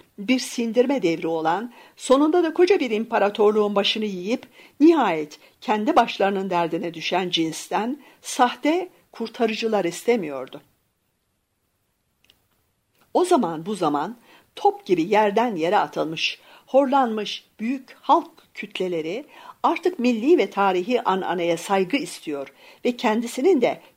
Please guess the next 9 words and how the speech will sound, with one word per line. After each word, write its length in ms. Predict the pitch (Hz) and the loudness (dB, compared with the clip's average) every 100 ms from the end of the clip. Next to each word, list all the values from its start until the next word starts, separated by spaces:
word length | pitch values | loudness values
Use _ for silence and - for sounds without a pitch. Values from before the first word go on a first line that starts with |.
| - | 0
hürmet 420 | 254 240 349 294 | 0 2 -2 0
ve 80 | 233 | 0
muhabbet 640 | 208 196 233 185 294 302 | 0 0 0 4 0 2
duyacağı 600 | 226 196 170 175 180 185 | 0 2 2 2 0 0
bir 280 | 196 185 160 | -2 -4 0
baş 320 | 196 175 - - | 0 0 -6 -4
arıyordu. 580 | 160 143 147 143 147 - _ _ _ _ _ - _ | -6 -6 -8 -8 -12 -16 _ _ _ _ _ -20 _
Ama 240 | 214 196 | 0 2
yüzyıllardır 1040 | 190 185 311 - 208 185 226 226 175 156 | 0 2 2 2 2 4 4 0 2 -2